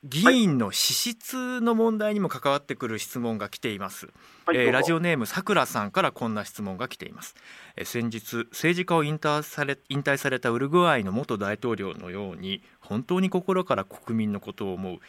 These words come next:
Speaker 1: 私利私欲の少ない政治家が政権を握るためにはどうすればいいと思いますか？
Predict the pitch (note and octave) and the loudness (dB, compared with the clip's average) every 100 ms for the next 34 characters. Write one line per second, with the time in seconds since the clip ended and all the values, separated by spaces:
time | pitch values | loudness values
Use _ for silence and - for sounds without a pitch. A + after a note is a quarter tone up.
0 | - - C3 A2+ - A#2+ A2+ - G#2+ - | -18 -6 -4 -2 -4 -4 -4 -2 -4 -6
1 | - D3+ F#3 A#2 A2+ G#2 F#2+ F#2 F2+ F#2 | -6 0 0 0 -4 -4 -6 -8 -6 -8
2 | - - G#2 G2+ G#2 F#2+ G2+ A#2+ B2+ D3 | -8 -6 -6 -4 -6 -4 -6 -6 -4 -2
3 | F3 F#3 G#2+ - A#2 E3+ G3 D3+ G#2+ G2+ | -2 -2 -4 -8 -8 -6 -4 -4 -6 -8
4 | G2+ - F2+ F2 - - - | -10 -12 -12 -14 -14 -16 -8